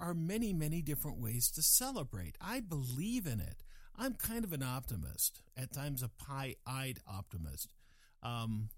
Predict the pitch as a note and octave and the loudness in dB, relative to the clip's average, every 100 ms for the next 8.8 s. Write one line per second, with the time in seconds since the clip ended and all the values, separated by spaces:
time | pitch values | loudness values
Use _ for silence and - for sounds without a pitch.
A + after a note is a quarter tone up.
0 | - A#2+ C#3+ D#3+ C#3+ B2 D#3 D#3 D3+ D#3+ | -10 -6 -2 0 0 0 -2 0 0 0
1 | F#3 D#3 C#3+ C#3 C3+ B2 - - - F#2 | 0 -2 0 0 0 0 0 0 0 -4
2 | D2 D2+ F#2+ F#2+ F#2 F#2+ E2 D#2 D#2 E2+ | -4 -6 -6 -4 -2 -2 -2 -2 -4 -4
3 | A2+ C3+ D3 C#3+ B2+ A2+ A2 G#2+ G2 F#2 | -4 -4 -2 -2 0 0 0 -2 -2 -4
4 | B2 B2+ B2 A#2 A2+ G#2+ G#2 G2 G2 G2+ | -4 -4 -4 -4 -4 -4 -4 -4 -6 -4
5 | G2+ F2+ F2 - G#2+ F#2+ F#2 A#2+ G#3 C3 | -4 -2 -2 -2 -4 -2 -2 -2 -2 -2
6 | E2 D#2+ - - - - - - B2 A#2 | -4 -6 -10 -14 -14 -16 -18 -8 -4 -4
7 | A2 B2+ A#2+ A#2 A2 G#2+ G2+ A2+ A2 A#2 | -2 -2 0 0 0 0 0 -2 0 0
8 | C3 - G2 A2 A2 G#2+ G2+ F#2 | -2 -2 -2 -2 -4 -2 -2 -2